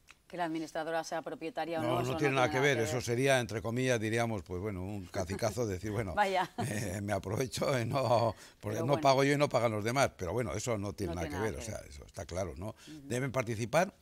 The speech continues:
Speaker 2: de acuerdo a su coeficiente, aunque vuelvo a repetir,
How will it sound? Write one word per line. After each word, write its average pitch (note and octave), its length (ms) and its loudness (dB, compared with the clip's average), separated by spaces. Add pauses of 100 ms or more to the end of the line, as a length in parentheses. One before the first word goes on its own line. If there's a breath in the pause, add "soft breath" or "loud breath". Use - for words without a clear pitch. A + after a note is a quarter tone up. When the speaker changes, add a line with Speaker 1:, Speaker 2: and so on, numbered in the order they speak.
(140)
Speaker 2:
de F2 120 -6
acuerdo A#2+ 280 -2
a - 20 -4
su C3 140 -6
coeficiente, B2+ 580 -4
aunque A#2 420 -4
vuelvo D3+ 300 0
a D#3+ 80 0
repetir, B2+ 480 -4